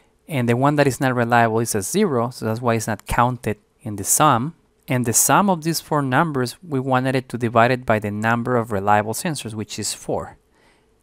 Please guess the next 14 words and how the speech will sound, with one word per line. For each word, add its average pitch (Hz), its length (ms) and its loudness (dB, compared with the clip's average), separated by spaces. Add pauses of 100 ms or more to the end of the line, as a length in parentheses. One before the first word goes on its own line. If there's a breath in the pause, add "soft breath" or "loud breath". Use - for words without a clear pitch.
(120 soft breath)
And 113 200 -6
now 113 160 6
it's 113 160 0
giving 113 240 -6
me 113 180 -4
an 117 180 -2
actual 131 380 2
average. 101 580 -2 (240)
Now 170 220 2
let's - 320 -2
fail 175 440 0
two 175 260 -2
more 147 280 0
sensors. - 720 -6